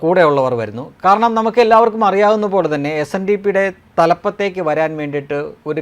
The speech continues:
കിടമത്സരമുണ്ട് അവിടെ. കുറേ കാലമായിട്ട് വെള്ളാപ്പള്ളി നടേശൻ എസ് എൻ ഡി പിയുടെ ജനറൽ സെക്രട്ടറി ആയിട്ടിരിക്കുന്നു. പക്ഷേ വെള്ളാപ്പള്ളിയെ മാറ്റിയിട്ട് കോടതി വഴിയാണെങ്കിൽ കൂടിയും അവിടേക്ക് വരാൻ വേണ്ടി ശ്രമിക്കുന്ന മറ്റൊരു പ്രമുഖനായിട്ടുള്ള വ്യക്തിയുണ്ട്, ആ സമുദായത്തിൽ തന്നെ ഉള്ള.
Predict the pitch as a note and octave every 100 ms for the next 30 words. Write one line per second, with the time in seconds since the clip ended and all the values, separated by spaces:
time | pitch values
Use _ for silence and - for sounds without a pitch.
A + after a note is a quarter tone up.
0 | D3 F#3+ G3+ D#3+ D#3+ C3+ A2+ G#2 G2+ G2
1 | _ - _ _ _ - F3 G#3+ G#3 F#3+
2 | G3 F#3+ F#3 F#3 E3 F3 F3 F#3 F3+ D3+
3 | D3+ D3 D3+ D#3+ - _ _ _ _ -
4 | C#3 F3+ E3+ E3 D#3+ D3 D3 D#3+ F3 D3+
5 | C#3+ D3 D3 C#3 C3+ B2 C3 C#3 D#3 C#3+
6 | E3+ D#3+ D3+ F3 F3+ F#3 F3+ D#3 C#3+ D#3
7 | E3 D3 C3+ - D#3+ E3+ F3+ F#3+ F3+ F3
8 | D#3+ E3 E3 D#3 D3 D3+ D3+ C#3+ D3+ D3+
9 | D3+ D3+ F3+ F3 D#3+ D#3 D3+ C#3+ C3+ C#3+
10 | D3 D3 D3+ - F#3+ D#3 - - E3 D3
11 | D3+ D3+ C#3+ B2 C#3 C3 B2 A#2 C#3+ A2
12 | F#2+ - _ C3 C#3+ C#3 C3+ C3+ C3+ C3
13 | A#2+ A#2 B2 - _ _ - A#2+